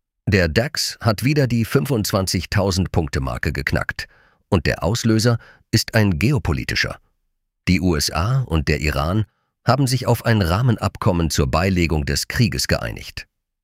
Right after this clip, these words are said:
Das hat an den Börsen weltweit für Erleichterung gesorgt. An der Wall Street hat der Dow Jones sogar ein neues Rekordhoch erreicht. Der Nasdaq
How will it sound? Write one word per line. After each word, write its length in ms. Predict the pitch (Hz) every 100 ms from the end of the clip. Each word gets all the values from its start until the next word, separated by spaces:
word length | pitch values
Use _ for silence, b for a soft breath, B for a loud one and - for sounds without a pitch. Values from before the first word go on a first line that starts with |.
| -
Das 220 | 151 -
hat 140 | 98
an 140 | - 82
den 200 | 71 65
Börsen 480 | 87 123 131 113 76
weltweit 480 | 101 113 110 139
für 140 | - 135
Erleichterung 580 | 117 117 123 - 62 62
gesorgt. 460 | 58 60 - - _ _ _ _ _ _ _
An 140 | 117 107
der 220 | 92 82
Wall 220 | 120 160
Street 420 | - - 65 - - B B
hat 180 | 113 107
der 80 | 92
Dow 260 | 95 82
Jones 460 | 73 107 107 78 - b b _
sogar 340 | - 143 156 -
ein 160 | 139
neues 320 | 127 139 127 -
Rekordhoch 560 | 104 131 139 - 71
erreicht. 480 | 76 69 57 55 - b b b -
Der 120 | 64
Nasdaq 600 | 78 101 - 58 - -